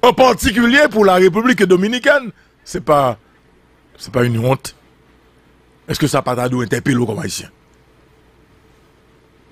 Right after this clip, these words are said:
Et pour mon qui étudie la diplomatie,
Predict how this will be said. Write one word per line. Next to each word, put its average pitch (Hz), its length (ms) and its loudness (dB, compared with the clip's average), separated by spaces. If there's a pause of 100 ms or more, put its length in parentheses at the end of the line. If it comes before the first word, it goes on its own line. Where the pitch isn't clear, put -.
(220)
Et 147 280 6 (560)
pour 160 100 0
mon 160 160 2
qui 151 80 2
étudie 151 260 0
la 139 40 0
diplomatie, 131 580 -2